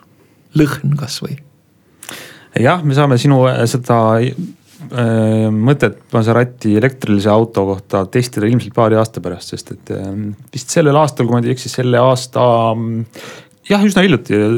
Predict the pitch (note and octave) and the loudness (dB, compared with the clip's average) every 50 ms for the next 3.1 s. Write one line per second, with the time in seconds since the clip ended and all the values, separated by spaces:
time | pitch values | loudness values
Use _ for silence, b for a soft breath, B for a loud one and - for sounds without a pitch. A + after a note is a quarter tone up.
0 | A#2+ B2+ - - A#2+ A#2 A2+ C3 C3 A#2+ G#2 G#2 A#2 G#2+ - B2 A#2+ A2+ G#2 G2+ | -2 -4 -6 -4 -4 -2 0 0 0 0 -2 -4 -8 -6 -2 0 2 2 2 0
1 | - - G#2+ G2+ A2 G#2 G#2 G#2 - - - F#2+ F#2+ F#2 - - G#2 G#2 G#2 G2+ | -4 -6 -6 -4 -2 -2 -2 -2 -4 -4 -4 -4 -4 -6 -4 -2 0 0 0 0
2 | F#2+ F2 - - - - - - F2+ F2 - - - - - - F#2+ - - - | -2 -6 -12 -14 -18 -16 -14 -12 -12 -12 -12 -12 -14 -12 -10 -12 -10 -8 -6 -4
3 | A2+ A2 | -4 -6